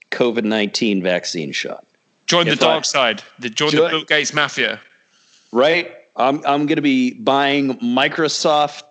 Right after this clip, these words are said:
Speaker 1: tablets by the dozens.
Speaker 2: <laughs> You're gonna be dreaming in Windows eleven.
Speaker 1: Are, are we at Windows eleven? I haven't used Windows in, like, twenty years.
Speaker 2: I, I think that's the latest Windows. I don't know. I use
Speaker 1: I guess that's the whole point. It's to get me to start using Windows eleven.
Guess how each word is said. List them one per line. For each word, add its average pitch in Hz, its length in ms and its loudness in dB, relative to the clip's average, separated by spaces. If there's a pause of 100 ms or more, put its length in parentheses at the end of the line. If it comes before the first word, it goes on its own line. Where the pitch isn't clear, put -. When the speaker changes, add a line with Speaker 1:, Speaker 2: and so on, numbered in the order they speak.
(180)
Speaker 1:
tablets 131 760 -2 (140)
by 127 240 0
the 127 120 0
dozens. 104 600 -2 (380)
Speaker 2:
<laughs> - 800 -18
You're 240 280 -2 (320)
gonna 160 140 0
be 160 120 0
dreaming 170 420 0
in 156 160 -4
Windows 147 400 0
eleven. 120 480 -2 (640)
Speaker 1:
Are, 101 260 -2
are 107 140 -2
we 127 160 0
at 151 120 2
Windows 156 380 -2
eleven? 151 280 0
I 120 100 0
haven't 131 220 -2
used 113 220 -4
Windows 95 400 -2
in, 82 60 -14
like, 76 160 -12
twenty 87 300 -10
years. 82 120 -8 (240)
Speaker 2:
I, 117 200 -4
I 131 120 -2
think 123 280 -6
that's 110 180 -10
the 113 80 -12
latest 107 300 -8
Windows. 98 340 -6
I 98 60 -6
don't 92 180 -8
know. 85 160 -10
I 90 60 -10
use 101 120 -8
Speaker 1:
I 127 60 2
guess 151 200 0
that's 175 200 0
the 156 140 2
whole 143 160 2
point. 120 320 -2
It's 107 140 -8
to 110 100 -6
get 117 160 -2
me 113 80 -4
to 101 380 -2
start 117 280 -2
using 104 340 -4
Windows 101 360 -2
eleven. 98 400 -4